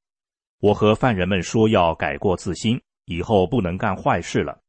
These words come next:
人活着要对得起父母、天地、良心呐。说这些有错吗？”所长说，“这个倒没错，你不要说三退的事了。”我说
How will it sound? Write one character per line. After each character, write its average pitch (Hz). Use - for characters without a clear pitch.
人 117
活 98
着 120
要 92
对 127
得 92
起 87
父 113
母、 69
天 120
地、 98
良 82
心 113
呐。 101
说 113
这 120
些 110
有 78
错 104
吗？” 92
所 -
长 76
说 82
，“这 127
个 98
倒 101
没 80
错， -
你 104
不 123
要 113
说 95
三 131
退 -
的 -
事 -
了。” 65
我 90
说 85